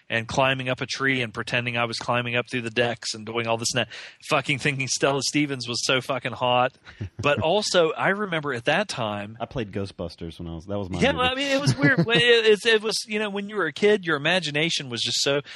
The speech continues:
Speaker 1: now, now my imagination is only great when I'm getting ready to go to sleep and I wanna crank one out and go to sleep.
Speaker 2: <laughs>
Speaker 1: Uh, then it's really, it, it,
Speaker 2: <laughs>
Speaker 1: it is very vivid.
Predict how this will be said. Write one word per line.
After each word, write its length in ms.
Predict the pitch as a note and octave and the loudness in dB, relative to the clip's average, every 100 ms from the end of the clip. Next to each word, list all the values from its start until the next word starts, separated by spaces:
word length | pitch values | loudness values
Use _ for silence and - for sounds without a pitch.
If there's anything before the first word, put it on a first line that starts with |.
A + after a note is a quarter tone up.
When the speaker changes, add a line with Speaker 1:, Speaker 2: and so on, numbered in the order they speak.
| - | -2
Speaker 1:
now, 180 | D3 G3 | 2 2
now 260 | E3+ A3+ | 2 0
my 160 | C#4 A3+ | 2 -2
imagination 680 | E3 E3 D3+ D3+ D#3 - C#3 | 0 -2 -2 -4 -6 -6 -8
is 140 | B2+ | -4
only 240 | C#3+ C#3+ C3 | -4 -4 -4
great 340 | B2+ C#3 C#3+ | 0 2 0
when 120 | A#2+ | -4
I'm 80 | A#2 | -4
getting 200 | A#2+ C3 | -4 0
ready 140 | B2+ | 0
to 60 | A#2 | 2
go 100 | A#2+ | 0
to 80 | A#2+ | -2
sleep 240 | - C3 B2+ | 0 0 0
and 100 | A2 | -2
I 40 | |
wanna 180 | A2 G#2+ | -4 -6
crank 320 | - B2 A#2 | -2 -2 0
one 120 | A#2 | 0
out 220 | A2 A#2 A2+ - | 4 2 2 -2
and 160 | G#3 | 0
go 120 | - | 0
to 60 | - - | 0 -2
sleep. 260 | F3 C3+ - | -2 -4 -6
Speaker 2:
<laughs> 40 | - - - - | -14 -8 -8 0
Speaker 1:
Uh, 160 | B2+ C3+ | 2 2
then 200 | A#2+ E3 | 2 4
it's 240 | F#3+ - - | 4 2 2
really, 260 | G#3 A3 | 4 4
it, 100 | E3 C4 | 4 2
it, 320 | F#3+ F#3+ - | 2 2 0
Speaker 2:
<laughs> 40 | |
Speaker 1:
it 200 | G3 G#3 | -2 -2
is 160 | A#3+ A3 | -4 -4
very 240 | G#3+ A3 | -2 -2
vivid. 360 | F#3+ G#3+ D3+ G#2+ | 0 -2 -2 -8